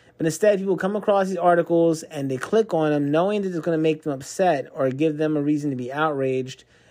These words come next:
And they click on them anyway. And then they get outraged and upset. And it sabotages your time and takes away, you know, your energy or whatever. And why? Why does that matter for me with the Mos Def and the whole Drake comments? Really, it's not a beef. It's just a comment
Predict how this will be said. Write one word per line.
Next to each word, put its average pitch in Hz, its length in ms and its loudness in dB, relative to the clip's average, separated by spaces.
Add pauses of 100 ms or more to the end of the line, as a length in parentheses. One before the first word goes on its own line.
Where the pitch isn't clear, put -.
(120)
And 147 80 -4
they 160 60 2
click 202 200 0
on 220 60 2
them 226 120 0
anyway. 175 580 -2
And 151 120 -4
then 165 80 -2
they 190 80 -2
get 208 160 -2
outraged 202 460 0
and 208 80 -8
upset. 196 500 -2
And 165 120 -4
it - 20 0
sabotages 226 800 -2
your 170 120 0
time 170 440 -4
and 127 80 -12
takes 175 240 -2
away, 170 240 0
you 143 160 -2
know, 143 80 -2
your 135 220 -2
energy 151 360 -4
or 123 60 0
whatever. 127 420 -4 (520)
And 170 120 2
why? 196 440 4
Why 165 240 4
does 165 140 2
that 170 120 4
matter 156 320 0
for 156 140 -4
me 156 300 0
with 151 160 -8
the 147 60 -4
Mos 147 260 0
Def 147 280 0
and 139 100 -6
the 131 80 -4
whole 143 200 -2
Drake 139 560 -6
comments? 160 800 -4
Really, 147 280 2
it's 160 80 -2
not 160 120 0
a 131 60 0
beef. 139 460 -4
It's 147 120 -10
just 147 160 -8
a 123 60 -2
comment 151 760 -6